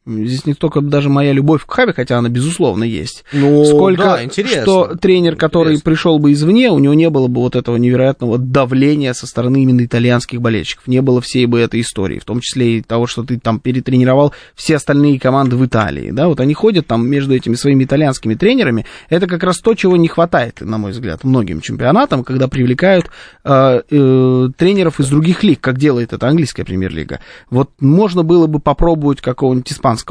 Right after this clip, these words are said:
Speaker 1: тренера, например, Хави, и посмотреть, на что эта команда будет способна, м, с таким новым подходом.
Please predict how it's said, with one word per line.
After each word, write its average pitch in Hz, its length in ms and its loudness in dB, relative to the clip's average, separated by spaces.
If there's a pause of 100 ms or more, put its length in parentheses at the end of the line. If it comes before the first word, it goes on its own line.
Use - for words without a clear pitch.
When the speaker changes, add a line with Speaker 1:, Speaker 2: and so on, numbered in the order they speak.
(100)
Speaker 1:
тренера, 110 520 0
например, 98 400 -4
Хави, 69 460 -6
и 123 240 2
посмотреть, 127 460 0
на 123 100 -2
что - 160 -8
эта 113 180 -4
команда 120 340 -2
будет 107 280 -4
способна, 139 480 -2 (400)
м, 139 380 2
с 123 60 -8
таким 143 280 0
новым 127 260 2
подходом. 98 480 -4